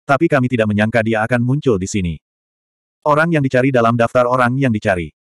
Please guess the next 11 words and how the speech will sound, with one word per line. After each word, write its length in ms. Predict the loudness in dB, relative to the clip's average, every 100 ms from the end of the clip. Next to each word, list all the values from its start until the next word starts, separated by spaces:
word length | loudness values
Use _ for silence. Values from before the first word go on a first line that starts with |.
| _
Semua 400 | -8 -4 0 2
orang 240 | 2 0 0
terkejut. 480 | 0 -2 -2 -4 -6 _ _
Untuk 240 | -4 -2
bisa 240 | -2 0 0
membuat 320 | 2 2 0
Istana 320 | 0 0 2
Burung 160 | 0 0
Ilahi 240 | 0 0
begitu 320 | -2 -2 0
marah, 240 | 0 0